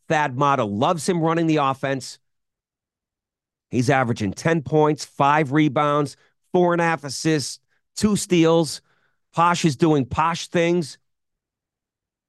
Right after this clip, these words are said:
It's a team that has gelled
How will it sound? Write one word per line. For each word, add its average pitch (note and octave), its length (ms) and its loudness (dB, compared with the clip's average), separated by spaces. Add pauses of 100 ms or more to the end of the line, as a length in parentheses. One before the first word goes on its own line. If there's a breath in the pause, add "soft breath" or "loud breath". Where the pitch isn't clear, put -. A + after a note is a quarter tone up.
(520)
It's D#3+ 220 -2
a C#3 80 0
team F3 440 4
that D3 180 2
has A#2+ 240 0
gelled D3+ 600 2